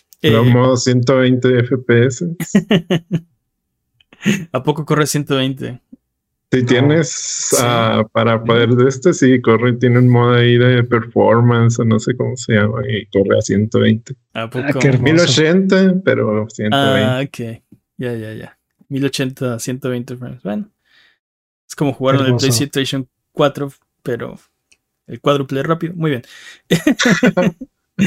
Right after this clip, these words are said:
Speaker 2: ¿Qué otros juegos queremos ver? Estamos viendo Street Fighter seis detrás de nosotros. Anunciaron a Zangief, Lily y Kami.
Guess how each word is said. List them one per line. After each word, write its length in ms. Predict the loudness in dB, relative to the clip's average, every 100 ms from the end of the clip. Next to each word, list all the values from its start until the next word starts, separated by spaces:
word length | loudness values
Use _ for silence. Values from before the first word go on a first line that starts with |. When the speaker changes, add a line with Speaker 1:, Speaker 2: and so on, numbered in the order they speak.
| 0 0 -4
Speaker 2:
¿Qué 80 | -2
otros 200 | 0 0
juegos 200 | 0 2
queremos 280 | 2 2 2
ver? 100 | 0
Estamos 280 | 0 2
viendo 180 | 2 2
Street 240 | 0 -2 0
Fighter 400 | 0 0 -2 -2
seis 520 | -2 0 0 0 -2
detrás 300 | -4 -4 -4
de 60 |
nosotros. 600 | -4 -6 -10 -10 -12 -12 -16 -20 _ -8
Anunciaron 500 | -4 -2 2 2 2
a 80 | 0
Zangief, 480 | 0 0 2 0 0
Lily 340 | -2 0 -2
y 60 | -2
Kami. 480 | -4 -4 -6 -8